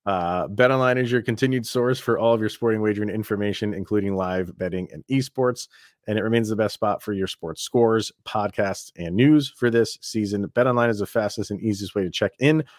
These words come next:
on all of your favorite sports and events, including M M A, boxing, and golf. Head to the website today or use your mobile device to learn more about the trends in action. Bet online dot net, where the game starts.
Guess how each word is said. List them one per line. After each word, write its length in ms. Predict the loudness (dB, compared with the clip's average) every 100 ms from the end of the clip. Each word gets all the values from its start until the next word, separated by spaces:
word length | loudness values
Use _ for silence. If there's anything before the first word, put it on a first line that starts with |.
| -18 0
on 80 | 2
all 40 |
of 40 | 4
your 60 |
favorite 260 | 4 2 2
sports 280 | 0 0 2
and 60 |
events, 280 | 2 2 0
including 380 | -2 0 2 0 -2
M 100 | 0
M 60 |
A, 140 | 0 0
boxing, 500 | -2 -4 -6 -6 -8 -14
and 160 | -8
golf. 320 | -2 -2 -4 -20 _ _ -20 _
Head 180 | 0 2
to 60 |
the 80 | 4
website 400 | 4 4 2 0
today 300 | 2 2 4
or 140 | 2 2
use 220 | 4 4
your 100 | 4
mobile 280 | 4 4 0
device 300 | 0 -2 -2
to 100 | -4
learn 160 | -2
more 160 | 0 0
about 200 | -2 -6
the 40 | -8
trends 360 | -6 -4 -6 -8
in 60 | -12
action. 380 | -10 -8 -8 -10 _ _ _ _ 0
Bet 140 | 2
online 440 | 4 4 4 2 -2 -4
dot 240 | -2 -2 -4
net, 240 | -8 -8 _
where 340 | -2 2 2
the 100 | -2
game 460 | -4 -4 -2 -4 -6 -10
starts. 680 | -14 -10 -12 -12 -16 -16